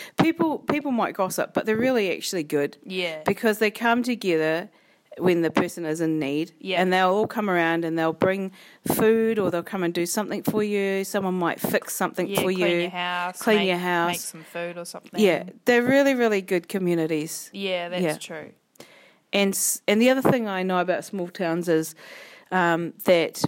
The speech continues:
Speaker 1: when there is a disaster or
Speaker 2: Yeah.
Speaker 1: if something happens, everyone pulls together
Speaker 2: Yeah.
Speaker 1: or everyone comes together in the community and tries to give some kind of support.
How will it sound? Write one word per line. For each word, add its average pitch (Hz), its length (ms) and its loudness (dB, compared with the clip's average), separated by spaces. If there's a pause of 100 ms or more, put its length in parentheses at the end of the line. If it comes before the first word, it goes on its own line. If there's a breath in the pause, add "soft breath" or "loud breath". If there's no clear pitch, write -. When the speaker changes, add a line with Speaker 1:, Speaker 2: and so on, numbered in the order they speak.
Speaker 1:
when 208 200 2
there 185 180 4
is 165 160 2
a 160 60 0
disaster 160 720 -2 (300)
or 180 160 6
Speaker 2:
Yeah. 165 80 2
Speaker 1:
if 165 80 -2
something 165 360 0
happens, 175 480 -2
everyone 185 540 0
pulls 208 380 0
together 175 420 0 (300 soft breath)
Speaker 2:
Yeah. 185 120 -4
Speaker 1:
or 180 60 8
everyone 190 320 2
comes 180 300 -2
together 180 440 0
in 170 200 -2
the 156 80 -2
community 180 580 0
and 180 180 -6
tries 185 320 0
to 170 140 -4
give 165 220 -4
some 175 320 0
kind 165 200 -4
of 160 80 -4
support. - 480 -2